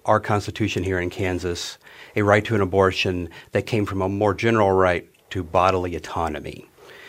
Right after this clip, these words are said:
That decision wasn't that important in terms of policy at the time because Roe v. Wade and Planned Parenthood v. Casey and other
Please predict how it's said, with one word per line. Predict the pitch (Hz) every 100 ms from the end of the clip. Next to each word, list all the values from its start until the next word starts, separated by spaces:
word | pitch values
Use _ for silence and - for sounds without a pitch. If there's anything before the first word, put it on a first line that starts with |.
| - - _ _ _
That | 110 104 117 -
decision | 117 - 131 104 104 98 98 - _ -
wasn't | 104 101 117 117 113 95 - _ -
that | 107 113 107
important | 98 - 110 101 101
in | 92
terms | 101 90
of | 85
policy | - - 123 123 101 - 85 82
at | 87
the | -
time | - - 139 110 95
because | 95 - 92 87 90
Roe | 98 101
v. | 101 92
Wade | 92 90 87 87 - - - -
and | 92 85 85
Planned | - 85 85
Parenthood | 87 85 82 87 82 80
v. | 87 82
Casey | - 113 104 - 90 85 -
and | 92
other | - 107 95 82